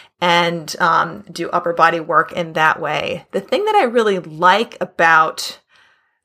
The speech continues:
the T R X suspension trainer is that it is very adaptable to your ability level. So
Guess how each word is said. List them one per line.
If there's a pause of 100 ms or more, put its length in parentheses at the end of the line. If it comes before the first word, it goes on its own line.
the
T
R
X
suspension
trainer
is
that
it
is
very
adaptable
to
your
ability
level.
So